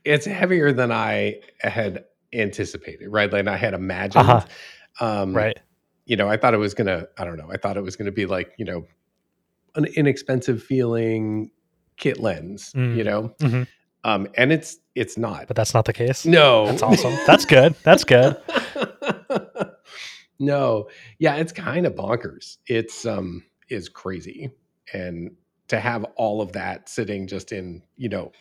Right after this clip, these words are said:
Speaker 1: on the camera and not
Speaker 2: All the
Speaker 1: y-,
Speaker 2: time? Yeah.
Speaker 1: yeah, is, like, is wacky.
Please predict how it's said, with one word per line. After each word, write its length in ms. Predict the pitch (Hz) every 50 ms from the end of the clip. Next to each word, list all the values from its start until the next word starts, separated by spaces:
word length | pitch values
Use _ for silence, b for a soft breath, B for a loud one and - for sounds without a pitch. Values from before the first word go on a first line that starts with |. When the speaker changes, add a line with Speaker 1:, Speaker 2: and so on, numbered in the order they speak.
| _ -
Speaker 1:
on 160 | 120 110 101
the 60 | 101
camera 460 | 98 - 110 101 95 95 87 90 98 101 - _ _ _ -
and 120 | 110 101 101
not 340 | 104 92 85 82 85 - - _ _ _ _ _ _
Speaker 2:
All 120 | - 110 104
the 80 | 107
Speaker 1:
y-, 40 | 101
Speaker 2:
time? 360 | - - 113 110 113 127 147 - -
Yeah. 200 | 120 110 107 107
Speaker 1:
yeah, 320 | - 131 113 104 98 98
is, 640 | 101 - 131 127 120 113 104 95 - - - - _ _ _
like, 420 | 127 113 95 92 85 - - - b b b b b b b b b b b -
is 180 | 131 107 92 87
wacky. 540 | 90 101 90 90 90 - 90 78 80 98